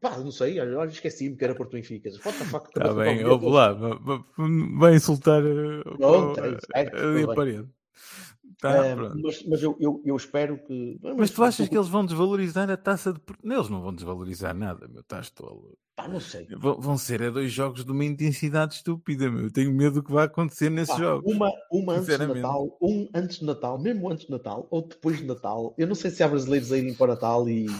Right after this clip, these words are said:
Speaker 1: estrangeiros e colombianos e o que é. Não
Speaker 2: Sei
Speaker 1: sei se
Speaker 2: lá.
Speaker 1: mas acho que não, porque é, é pouco tempo para viagens e o que não dá. Portanto, vai ser tudo a passar Natal cá, acabou. E,
Speaker 2: Uhum.
Speaker 1: e é, é giro, é inglês, não é? Pronto, é,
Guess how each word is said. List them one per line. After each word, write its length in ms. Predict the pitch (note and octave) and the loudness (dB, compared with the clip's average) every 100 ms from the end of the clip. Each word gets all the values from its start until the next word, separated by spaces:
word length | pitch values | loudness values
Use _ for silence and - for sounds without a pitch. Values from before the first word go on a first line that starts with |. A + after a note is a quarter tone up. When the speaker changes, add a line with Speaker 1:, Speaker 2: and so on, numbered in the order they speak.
| G#2+ G#2 G#2 | -10 -16 -20
Speaker 1:
estrangeiros 540 | F#2 - A#2+ A2+ B2 A2+ | -10 -6 -2 0 0 -2
e 60 | |
colombianos 580 | A2+ A#2+ A2 A2 A#2+ A2+ | 0 0 0 -2 -2 -4
e 60 | A2 | -4
o 40 | |
que 60 | A2 | -4
é. 20 | |
Não 180 | A2 D#3 D#3+ - | -4 -6 -6 -10
Speaker 2:
Sei 380 | - - - A2 | -14 -10 0 4
Speaker 1:
sei 120 | A2+ | 6
se 240 | C#3+ - - | 4 0 -4
Speaker 2:
lá. 340 | - G2 - _ _ _ _ _ | -4 -6 -8 _ _ _ _ _
Speaker 1:
mas 280 | C#3+ B2 B2 | 2 2 2
acho 220 | C#3+ - | 0 0
que 60 | B2+ | -2
não, 220 | A2+ C3 | -2 -2
porque 220 | B2+ - F#2 F2+ E2 C#2+ _ - | -8 -12 -12 -12 -16 -20 _ -12
é, 320 | G#2+ G2+ - | -8 -8 -6
é 20 | |
pouco 280 | A#2+ B2 - | -4 -4 -2
tempo 240 | A#2 A#2+ | -2 -2
para 80 | A#2 | -2
viagens 400 | F#2 G2 A2 G2 | 0 2 2 0
e 20 | |
o 40 | F#2 | -6
que 80 | G2 | -6
não 120 | G2+ | -2
dá. 180 | F#2+ G2 | -2 -2
Portanto, 280 | - F2+ F#2 | -8 -14 -8
vai 100 | F#2+ | -6
ser 100 | G2+ | -4
tudo 140 | - A#2 | -2 0
a 40 | |
passar 180 | A#2+ A#2+ | 0 0
Natal 200 | G#2+ G2+ | 0 -2
cá, 180 | G#2 G#2+ | -2 -4
acabou. 420 | F#3 G2 G2+ - _ _ - _ _ _ _ | -6 -6 -6 -6 _ _ -20 _ _ _ _
E, 420 | - D#3+ D#3+ E2+ F2+ | -6 -2 -2 -2 -2
Speaker 2:
Uhum. 60 | |
Speaker 1:
e 140 | D#3 D#3 | 6 10
é, 400 | E3+ E3+ E3 E3 | 10 10 8 4
é 60 | |
giro, 160 | E3+ A3+ | 2 2
é 100 | B2 | 2
inglês, 300 | A2 A#2 A2 | 2 -2 -2
não 60 | |
é? 40 | B2+ _ | -12 _
Pronto, 140 | C#3 - | -18 -14
é, 340 | - - - | -14 -14 -18